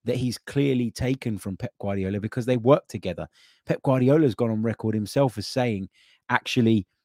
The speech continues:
I learned a lot from Mikel Arteta too." But it just feels too easy for people to go, "Oh, well, he's just Pep Guardiola light." It winds me up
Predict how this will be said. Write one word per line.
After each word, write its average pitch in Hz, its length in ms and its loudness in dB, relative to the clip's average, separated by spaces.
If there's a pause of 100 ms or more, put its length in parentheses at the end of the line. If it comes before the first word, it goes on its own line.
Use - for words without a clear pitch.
(260)
I 123 160 4
learned 120 320 2
a 117 40 -6
lot 117 220 -2
from 113 180 -4
Mikel 110 320 0
Arteta 107 480 -2
too." 113 360 0 (400)
But - 80 -2
it - 20 -8
just 220 220 -2
feels 190 220 2
too 165 280 0
easy 135 300 0
for 107 140 -6
people 104 260 -2
to 95 100 -4
go, 110 180 0
"Oh, 113 180 -4
well, 104 200 -6
he's 98 160 -10
just - 160 -10 (180)
Pep - 240 -6
Guardiola 101 480 -2
light." 101 300 -4 (720)
It 139 60 -4
winds 165 340 2
me 151 120 2
up 135 200 -2